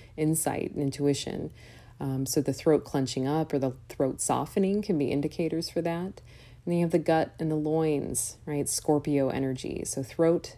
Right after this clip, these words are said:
Taurus, gut and the loins, Scorpio. All desire places, all intuitive registries. Um, I think about the tummy compass, and you'll hear me talk about that a lot, right? Having to recalibrate, reconnect in with ourselves and what we want,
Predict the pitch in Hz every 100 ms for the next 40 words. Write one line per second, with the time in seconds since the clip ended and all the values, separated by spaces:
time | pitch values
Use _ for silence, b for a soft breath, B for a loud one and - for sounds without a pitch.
0 | - - 190 190 196 - - - - -
1 | - - 143 147 - - - 135 131 139
2 | 143 143 139 - - - 131 - - -
3 | - 190 151 151 147 143 143 139 143 -
4 | 143 139 139 135 135 - - 135 135 135
5 | B B - 147 - 147 143 139 135 135
6 | 143 135 135 - - 52 - - B B
7 | B B B - 143 135 135 139 151 139
8 | 139 123 143 - 151 147 139 156 143 -
9 | - - - - - 156 147 151 156 156
10 | 151 151 160 135 160 143 147 151 160 175
11 | 170 - - 156 151 - 165 165 160 165
12 | 160 170 - 165 180 160 135 - - 151
13 | 147 - 147 139 156 139 139 135 139 139
14 | 135 - - - - - - 139 135 135
15 | 135 135 127 123 -